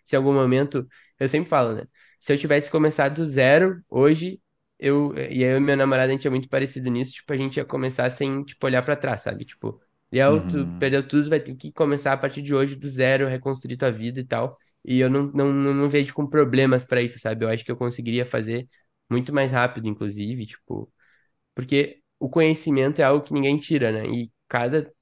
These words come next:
Speaker 1: experiência que eu vou tendo durante o tempo, assim, que eu fui, fui tendo,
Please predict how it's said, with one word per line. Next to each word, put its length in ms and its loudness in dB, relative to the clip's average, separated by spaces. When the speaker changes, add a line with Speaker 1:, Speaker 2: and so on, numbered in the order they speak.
Speaker 1:
experiência 600 0
que 80 -4
eu 60 -2
vou 120 -2
tendo 400 0
durante 380 -2
o 40 -20
tempo, 380 -4
assim, 240 -6
que 80 -6
eu 60 -4
fui, 300 -10
fui 180 -10
tendo, 420 -2